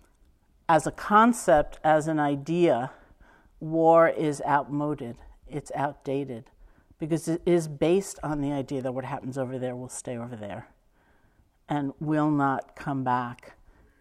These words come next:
in some way. And we see it's just not so. One of the, um, ways in which we practice loving kindness or deepen loving kindness is just by opening to this truth.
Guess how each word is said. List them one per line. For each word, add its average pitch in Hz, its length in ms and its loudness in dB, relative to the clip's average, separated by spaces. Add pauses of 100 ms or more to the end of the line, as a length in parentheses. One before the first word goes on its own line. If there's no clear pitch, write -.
in 151 140 -2
some 143 360 -2
way. 131 380 -4 (960)
And 147 100 4
we 156 80 6
see - 220 0
it's - 240 -6
just 160 380 -6
not 139 320 -10
so. 139 420 -8 (960)
One 175 200 8
of 175 140 4
the, 160 340 8 (180)
um, 147 420 0 (1400)
ways 175 560 8
in 160 180 2
which 147 280 -4
we 156 120 -2 (220)
practice 165 560 4
loving 143 240 0
kindness 143 400 -6
or 135 80 -6
deepen 185 460 -2
loving 143 260 0
kindness 147 460 -8 (540)
is 170 180 -2
just - 280 -4
by 214 280 0
opening 170 560 -2
to - 180 -12
this 160 260 -10
truth. - 540 -10